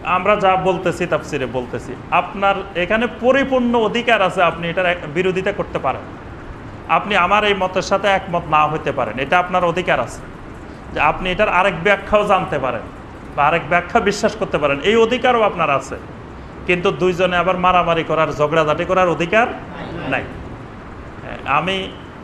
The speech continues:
আহ, একদিন জুমার খুতবা দিলাম, খুতবার পরে অনেক মুসল্লি এসে বললেন যে, "হুজুর, আজকে তিন বছর আপনার খুতবা খুব ভালো লাগে, আজকের খুতবা তো ভালো লাগে নাই।" তা আমি বলছি যে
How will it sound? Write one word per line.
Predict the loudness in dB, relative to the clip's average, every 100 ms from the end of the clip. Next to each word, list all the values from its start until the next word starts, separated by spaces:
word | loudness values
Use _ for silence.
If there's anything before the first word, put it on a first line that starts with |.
| -10
আহ, | -4 -2 0 -2 -6 -12 -10 -4 -4
একদিন | -2 -6 -4
জুমার | -2 -2 -2
খুতবা | -4 0 0
দিলাম, | 2 -2 -4 -8
খুতবার | -8 0 2
পরে | 2 0
অনেক | 0 -2 -6
মুসল্লি | -6 -4 -4 -2
এসে | -2 -4
বললেন | -4 -2 -2 -2 -4 -12 -14 -16 -8
যে, | -4
"হুজুর, | -2 -2 -2 -4 -10 -14 -4
আজকে | -4 -2 -2
তিন | 0 -2 -2
বছর | 0 2
আপনার | 2 2 -2 -2
খুতবা | -2 -2
খুব | 0 -2 0
ভালো | 2 2
লাগে, | 0 -2 -6 -8 -14 -16 -2
আজকের | 0 0 -4 -2
খুতবা | -2 -2
তো | -2 0
ভালো | 0 -2
লাগে | -4 -6
নাই।" | -10 -14 -14 -16 -14 -16 -16 -14 -14 -14 -14 -14 -14 -14 -12 -12 -12 -4
তা | 0
আমি | 2 2
বলছি | 0 -2 -4 -4
যে | -2